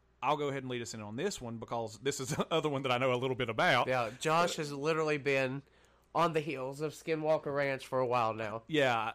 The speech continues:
Speaker 1: yeah. So
Speaker 2: <clears throat>
Speaker 1: Skinwalker Ranch is also considered to be a window area. And it has a lot of the same type of phenomena that, that Point Pleasant, West Virginia has. So Skinwalker Ranch has the Skinwalker phenomena, which falls into the cryptid category like the Mothman would.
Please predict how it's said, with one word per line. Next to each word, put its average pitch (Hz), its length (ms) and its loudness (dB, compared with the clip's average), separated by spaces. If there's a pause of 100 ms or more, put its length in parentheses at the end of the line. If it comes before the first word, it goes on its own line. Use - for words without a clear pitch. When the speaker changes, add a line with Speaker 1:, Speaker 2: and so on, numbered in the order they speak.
Speaker 1:
yeah. 131 180 0
So - 140 0
Speaker 2:
<clears throat> 233 100 4
Speaker 1:
Skinwalker 190 460 2
Ranch 135 500 -4 (300)
is 131 140 -2
also 131 380 2
considered 101 640 -8
to 104 80 -10
be 92 120 -10
a 95 60 -8
window 131 360 -2
area. 67 360 -12 (580)
And 139 540 0
it - 160 -14
has 107 260 -8
a 110 60 -8
lot 90 600 -8
of 131 120 -10
the 143 100 -8
same 120 400 -6
type - 260 -8
of 151 60 -12
phenomena 92 640 -10
that, 117 180 -6 (120)
that 107 160 -14
Point 98 220 -16
Pleasant, 120 320 -8
West 113 180 -10
Virginia 196 380 -6 (160)
has. - 160 -20 (400)
So 135 380 2
Skinwalker 156 640 -2
Ranch 107 380 -6
has 127 260 -2
the 123 100 -8
Skinwalker 127 600 0
phenomena, 92 460 -10
which 117 180 -6
falls 117 240 0
into 120 160 -4
the 117 80 -6
cryptid 117 380 -4
category 101 440 -8
like 107 160 -6
the 165 80 -2
Mothman 135 440 -2
would. - 240 -16